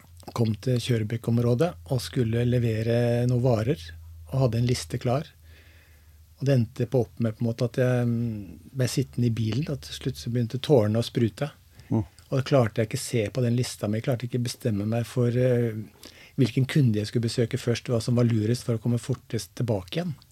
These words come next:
Speaker 1: enn jeg hadde lista klar.
Speaker 2: Mm.
Speaker 1: Og da tenkte jeg, her er det noe som ikke er helt bra.
Speaker 2: Mm.
Speaker 1: Så jeg tenker at, eh, hva er dette her for noe? Og da kjente jeg på en måte at, eh, Magne, du må på en måte ta tak i det her, her. Nå har du kjørt kanskje litt for tøft.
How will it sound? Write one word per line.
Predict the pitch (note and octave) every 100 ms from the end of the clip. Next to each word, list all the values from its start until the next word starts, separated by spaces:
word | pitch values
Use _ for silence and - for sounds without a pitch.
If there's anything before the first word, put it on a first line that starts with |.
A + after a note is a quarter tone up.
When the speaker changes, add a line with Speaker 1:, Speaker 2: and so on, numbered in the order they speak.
| - - -
Speaker 1:
enn | C3 A2+
jeg |
hadde | A#2 A2
lista | A2+ - A#2+
klar. | A#2+ C#3 - -
Speaker 2:
Mm. | A2 F#2 G#2 - _ _ _ _ _ _ _ _ _ _ _ _ -
Speaker 1:
Og | C3+ C3 B2+ B2 A#2+
da | A2+
tenkte | B2 A#2 A#2+
jeg, | A2 - -
her | A2+ B2
er | A#2
det | A#2
noe | A#2+ G#2
som | - A#2+
ikke | A2+ - A2+
er | G#2+
helt | A#2 A2 B2+
bra. | C#3 - -
Speaker 2:
Mm. | A#2+ F#2+ G#2+ - _ _ _ _ -
Speaker 1:
Så | -
jeg | B2
tenker | A2+ G2+ G2+
at, | G#2+
eh, | G2+ G2+ G2 - B2+
hva | C3 B2
er | A#2+
dette | -
her | A#2
for | A2+ B2+
noe? | - _ - _ - _ _ _
Og | B2+
da | A#2+
kjente | A2 - A#2+ A2
jeg | A2
på | A2+
en |
måte | G#2+ A2
at, |
eh, | A#2 A#2
Magne, | A2+ A2+
du | A2
må | A2 A2
på | -
en | A2+
måte | A2+ A#2+ A2 A2
ta | A#2+
tak | A2+ G#2+ G#2+ -
i |
det | A2+
her, | A2 A2+
her. | B2
Nå | A2+
har | A2
du | A2
kjørt | G#2 - - A#2+ A2+ - - -
kanskje | B2+ - A#2
litt | A#2 -
for | - B2
tøft. | E3 - -